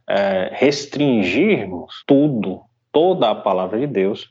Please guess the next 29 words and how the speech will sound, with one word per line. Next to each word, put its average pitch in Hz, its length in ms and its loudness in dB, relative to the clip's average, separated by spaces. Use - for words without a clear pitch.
à - 120 -2
Escritura. 87 720 -2
A 95 80 0
Escritura 98 540 0
é 104 240 2
a 120 80 0
palavra 90 400 -2
de 101 80 -2
Deus 95 260 -2
enquanto 104 380 -2
redigida 113 1080 0
pelo, 92 760 2
pelo 107 120 4
Espírito 101 360 0
Santo, - 380 0
ela 90 120 0
é - 20 0
inspirada. 95 640 0
Muito 147 180 4
bem. 90 180 -2
Isso 143 500 0
é 110 160 0
o 104 640 0
primeiro, 92 800 0
primeiro 98 360 0
ponto. - 360 -10
O - 40 -8
segundo 269 460 4
ponto 123 520 0